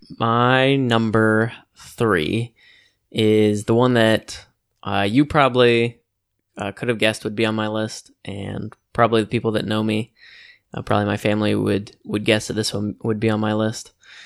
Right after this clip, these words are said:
And I would have said for a long time that this was my favorite episode. And, uh, it's not anymore, but still very high. Time Enough at Last.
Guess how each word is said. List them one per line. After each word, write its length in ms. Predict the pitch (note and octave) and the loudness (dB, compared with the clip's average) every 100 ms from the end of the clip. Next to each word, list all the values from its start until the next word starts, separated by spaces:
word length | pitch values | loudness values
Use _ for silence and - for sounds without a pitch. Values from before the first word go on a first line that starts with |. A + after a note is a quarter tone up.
| - _ _ | -20 _ _
And 320 | - G#2 G#2+ G#2 | -6 -2 0 2
I 40 | |
would 160 | C3+ D3+ | 4 2
have 100 | - | 2
said 220 | D3 B2 | -2 0
for 80 | C3+ | 0
a 60 | |
long 160 | B2 B2 | 0 0
time 240 | B2 A2+ | -2 -2
that 80 | - | -4
this 160 | G#2+ - | -8 -8
was 120 | A2 | -10
my 140 | G2 | -10
favorite 320 | G2 F#2+ F#2 F2 | -6 -6 -4 -6
episode. 440 | - - G2+ G#2+ _ - - - - _ _ - | -8 -8 -8 -10 _ -20 -20 -20 -20 _ _ -20
And, 420 | F3 F#2+ F2+ D#2+ | -14 -12 -12 -8
uh, 120 | E2+ F#2 | -6 -4
it's 100 | - | 0
not 80 | E3+ | 0
anymore, 380 | F3 E3+ E3 - | 2 2 2 0
but 320 | C3+ - - | -2 -2 -12
still 260 | - E3+ D#3 | -4 -2 0
very 220 | E3 D#3 | 2 2
high. 360 | D#3 D3 D3 - - _ _ _ | 2 0 0 -4 -20 _ _ _
Time 340 | - - D#3 D#3 | -12 -4 -2 0
Enough 220 | D3 - | 0 -2
at 180 | C#3+ G#2 | -6 -6
Last. 640 | G2+ C#2+ - - - - | -4 -4 -6 -12 -14 -20